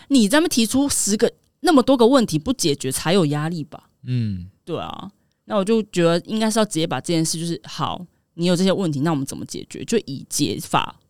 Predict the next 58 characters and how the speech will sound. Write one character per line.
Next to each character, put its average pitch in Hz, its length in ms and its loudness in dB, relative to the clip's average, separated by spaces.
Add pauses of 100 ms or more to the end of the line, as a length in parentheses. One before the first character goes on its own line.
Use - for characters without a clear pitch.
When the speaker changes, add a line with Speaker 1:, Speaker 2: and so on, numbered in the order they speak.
(160)
Speaker 1:
为 147 220 -6
主， 156 220 -12
不 - 120 -10
要 160 120 -4
在 202 120 -4
那 196 60 -4
边 196 160 -8 (320)
又 226 160 -2
在 214 100 -2
节 147 200 -8
外 156 180 -4
生 139 240 -6
枝。 156 200 -4
每 190 320 4
个 196 100 0
礼 170 160 0
拜 226 120 2
开 208 200 0
会 208 140 2
都 220 140 0
有 170 80 4
不 202 120 2
同 185 140 0
的 131 40 -2
问 156 220 0
题， 135 120 -8
那 160 100 -4
前 - 180 -2
面 220 100 -2
问 233 80 0
题 156 120 -2
没 143 140 -2
解 143 140 -4
决， - 140 -10
后 196 160 -2
面 190 200 0
问 190 120 -2
题 - 140 -14
一 202 100 -2
直 139 100 -8
出 147 260 -8
来 - 120 -10
是 147 60 -10
怎 139 140 -14
么 - 80 -20
样？ - 160 -18 (140)
Speaker 2:
嗯， 135 60 -8
嗯， 113 640 -2
嗯。 92 200 -6 (400)
Speaker 1:
对 135 160 -12
啊， - 280 -14
我 160 120 -8
就 240 80 0
觉 190 140 -2
得 185 40 0
他 202 140 0
应 202 80 -2
该 185 320 -2